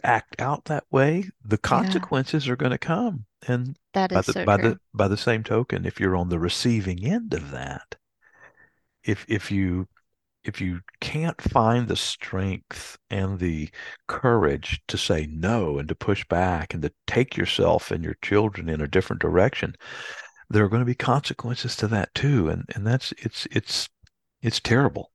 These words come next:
Speaker 1: It's just,
Speaker 2: Mm-hmm.
Speaker 1: it is not a good situation at all. However, and I
Speaker 2: No.
Speaker 1: wanna keep com-, I wanna come back. It doesn't have to stay that way.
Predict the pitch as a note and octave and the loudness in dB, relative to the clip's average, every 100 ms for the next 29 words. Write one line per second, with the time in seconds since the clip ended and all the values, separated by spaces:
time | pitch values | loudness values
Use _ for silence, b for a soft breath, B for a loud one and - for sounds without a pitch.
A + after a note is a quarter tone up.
0 | - A2 - G#3 F#3 F#3+ F3+ F3+ F3 - | -10 -4 0 2 0 -4 -4 -4 -6 -6
1 | - F3 E3 E3+ A3+ - D2 - - - | 4 6 6 6 4 4 0 -2 -6 -6
2 | D2 - - - - - - F2 D#2+ G2 | -6 -6 -6 -6 -8 -6 0 4 4 2
3 | G3 F#3 F2+ F#2 F#2 G2+ G2 - - - | 0 2 2 2 0 0 0 0 -2 0
4 | A2 - D#2+ E2 - A#2+ C#3+ A#2 F#2+ B2+ | 0 2 0 0 -2 -2 0 0 0 -6
5 | - _ _ _ _ _ _ _ _ - | -14 _ _ _ _ _ _ _ _ -2
6 | G2 - A2 A2+ G#2 G#2 A#2 - - - | -2 4 4 6 2 0 -2 -2 -4 2
7 | F2 E2+ - - - - | 2 2 0 -8 -10 -10